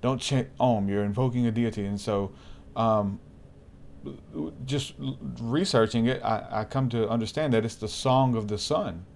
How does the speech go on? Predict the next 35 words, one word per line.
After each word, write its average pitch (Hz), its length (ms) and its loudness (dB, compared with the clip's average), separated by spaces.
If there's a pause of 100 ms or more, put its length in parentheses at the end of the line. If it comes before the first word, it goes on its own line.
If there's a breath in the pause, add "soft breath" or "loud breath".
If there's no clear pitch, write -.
(720)
that 117 180 4
we're 127 220 4
joining, 123 500 0
'cause 117 120 -2
that's 131 220 0
the, 110 340 0
the, 113 200 -2
the, 110 180 -2
like, 110 220 -2
the 104 120 0
tone 131 560 2
that 104 280 0
the, 104 200 -2
the 104 180 -4
sun 120 460 0
is 101 100 -6
supposedly, 110 600 -4 (320 loud breath)
um, 101 320 0
resonating 110 720 4
at 95 180 2
and 104 180 0
making 117 380 2
that 101 220 -2
sound. 117 520 -2 (300 loud breath)
And 101 100 -6
so 104 460 2 (360 loud breath)
in 113 180 2
my 120 220 6
mind, 104 520 2 (640)
just 131 300 0
like 117 180 4
the 117 100 -2
scripture 135 380 -2
says 110 380 0
that 104 300 2